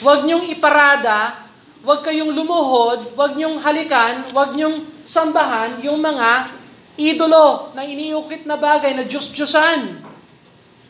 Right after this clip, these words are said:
Kaninang umaga, may parada. Ewan ko kung Ma-, Mary or Santo Niño,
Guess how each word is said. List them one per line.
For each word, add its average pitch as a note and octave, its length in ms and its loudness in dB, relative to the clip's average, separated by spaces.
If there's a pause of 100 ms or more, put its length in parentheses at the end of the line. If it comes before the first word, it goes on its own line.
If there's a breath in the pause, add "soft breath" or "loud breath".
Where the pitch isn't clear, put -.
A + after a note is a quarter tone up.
(220)
Kaninang G#3+ 400 0
umaga, B3+ 560 -2 (1120)
may F#3 80 -2
parada. A3 720 0 (800)
Ewan A#3 320 -2
ko B3 160 -2
kung F#3+ 160 -4 (320)
Ma-, E3 320 -8
Mary F#3+ 640 -2
or F#3+ 160 -2
Santo F#3 400 -4
Niño, G#3+ 240 -6